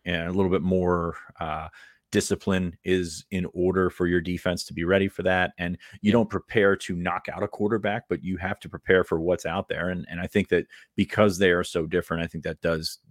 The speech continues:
Speaker 1: you, you do have to spend some time in the week being prepared if number nine comes in there. So I don't necessarily it's, think it's something where Penn State's going to take Drew off the field, 'cause I don't, I don't know that that makes them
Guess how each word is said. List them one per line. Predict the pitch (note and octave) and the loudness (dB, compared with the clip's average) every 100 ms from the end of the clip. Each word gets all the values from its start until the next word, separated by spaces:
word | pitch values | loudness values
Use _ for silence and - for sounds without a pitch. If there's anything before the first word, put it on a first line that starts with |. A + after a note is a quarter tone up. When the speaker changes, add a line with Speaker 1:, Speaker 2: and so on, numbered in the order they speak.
| - - | -20 -6
Speaker 1:
you, | G2+ F#2+ - | -4 -4 -2
you | G2 | 0
do | A2+ F2+ | 2 0
have | F2 | -2
to | E2+ | -6
spend | - F2 | -2 -4
some | - - | -4 -6
time | F#2 E2+ | -4 -2
in | E2 | -2
the | |
week | D#2+ F2 - _ - - _ _ | -2 -4 -4 _ -20 -20 _ _
being | G#2+ G2 | 4 4
prepared | - - F2+ F2 E2 - | 2 2 6 6 4 -2
if | E2+ | -2
number | F2 F2 | 0 -2
nine | E2+ D#2+ | -4 -6
comes | E2+ D#2+ D#2+ | -8 -10 -10
in | D#2 | -12
there. | D#2 D#2 | -12 -10
So | - F2+ - - - | 2 2 0 -12 -2
I | G#2+ | 2
don't | G#2 | 2
necessarily | G2 G#2+ G2+ G2+ G2 | 2 0 4 6 6
it's, | F2+ - - - _ | 4 2 -4 -6 _
think | G2 E2+ | 0 0
it's | - | -4
something | - G2 F#2+ F#2 | -2 0 0 2
where | F#2 F2 | 2 2
Penn | G2 F#2+ | 0 0
State's | F#2 F2+ | 0 0
going | - F#2 F2 | -2 -2 0
to | F2+ E2+ | -2 -2
take | - F2+ F2 | 0 -2 0
Drew | F#2+ F2+ | 2 2
off | E2+ | 0
the | - | -2
field, | A#2 C3+ | 4 4
'cause | C#3+ | 4
I | E2 | -2
don't, | F#2 - - | -2 -2 -12
I | - | -12
don't | C#3+ | -4
know | F#2+ | 0
that | F2 | 0
that | F2+ F2 | 0 -2
makes | F2+ - | -2 -2
them | F2 E2+ | -4 -4